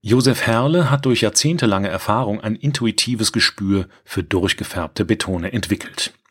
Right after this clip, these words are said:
Ausgehend von einer vorgegebenen Pantone-Farbpalette hat er in Kooperation mit der Künstlerin jede der einzelnen Betontafeln mittels Trockenpigment dem gewünschten Farbton angenähert, wohl wissend,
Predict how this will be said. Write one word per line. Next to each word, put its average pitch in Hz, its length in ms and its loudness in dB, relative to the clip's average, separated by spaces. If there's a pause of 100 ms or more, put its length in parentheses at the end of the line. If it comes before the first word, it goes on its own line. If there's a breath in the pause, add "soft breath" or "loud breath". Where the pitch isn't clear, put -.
(160)
Ausgehend 104 560 2
von 104 140 -2
einer 92 180 -2
vorgegebenen 98 760 0
Pantone-Farbpalette 98 1500 0 (140)
hat 135 240 -2
er 135 140 2
in 104 120 -4
Kooperation 104 720 0
mit 98 140 -2
der 80 80 -4
Künstlerin 107 680 0
jede 104 380 0
der 101 220 0
einzelnen 95 400 -2
Betontafeln 92 760 -2
mittels 85 360 -4
Trockenpigment 101 800 0 (120)
dem 135 120 4
gewünschten 117 440 2
Farbton 107 540 -4
angenähert, 101 800 0
wohl 82 380 -6
wissend, 117 340 4